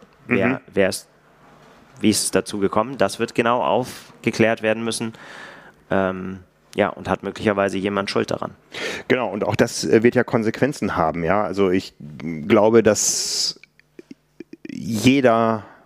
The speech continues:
Speaker 2: jede lokale Behörde, die in ihrer Region einen bekannten Triathlon hat, ähm,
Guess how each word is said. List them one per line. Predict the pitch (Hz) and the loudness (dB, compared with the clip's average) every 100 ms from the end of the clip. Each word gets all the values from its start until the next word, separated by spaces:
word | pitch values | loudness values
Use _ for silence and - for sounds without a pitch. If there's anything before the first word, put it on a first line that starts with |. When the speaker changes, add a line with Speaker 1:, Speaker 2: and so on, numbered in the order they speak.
| _ _ _ - | _ _ _ -20
Speaker 2:
jede | - 123 143 | 4 6 8
lokale | 120 - 120 117 | 4 4 2 2
Behörde, | 107 104 117 127 107 117 | 2 2 4 6 6 6
die | 113 101 | 4 2
in | 104 90 | 2 2
ihrer | 101 107 104 101 101 95 - - - - - - | 6 6 8 6 4 0 -8 -20 -20 -20 -20 -4
Region | - 107 104 113 131 123 | 2 4 4 6 4 2
einen | 113 107 107 104 104 104 92 - - - | 0 0 2 2 2 2 -2 -8 -18 -2
bekannten | 107 117 127 | 2 2 0
Triathlon | 107 135 147 107 95 | 2 4 4 4 0
hat, | 104 - - - - | -2 -2 -6 -10 -2
ähm, | 101 107 104 104 107 104 98 | 4 4 4 4 4 2 0